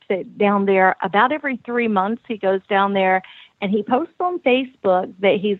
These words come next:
going, and he, he, he takes a group, anybody who wants to ride along, and they, they start in the top of the Keys,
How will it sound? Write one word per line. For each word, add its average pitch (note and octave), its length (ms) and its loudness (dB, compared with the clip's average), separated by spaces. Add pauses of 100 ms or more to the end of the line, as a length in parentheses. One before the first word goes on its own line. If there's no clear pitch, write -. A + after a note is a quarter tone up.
going, F3+ 520 0
and F#3 180 0
he, G3 280 2
he, G3+ 300 0 (460)
he G3 480 0 (200)
takes G#3+ 320 2
a C4 60 -2
group, G#3 300 2
anybody G#3 320 4
who A3 120 2
wants G3+ 320 -2
to A3+ 80 0
ride G3+ 300 2
along, F#3 520 0 (380)
and G3 360 0
they, F#3 520 0
they G#3 360 2
start A3 300 2
in A3 160 2
the G3+ 80 2
top F#3+ 300 -2
of A3+ 100 -4
the B3+ 80 -2
Keys, G#3+ 420 -2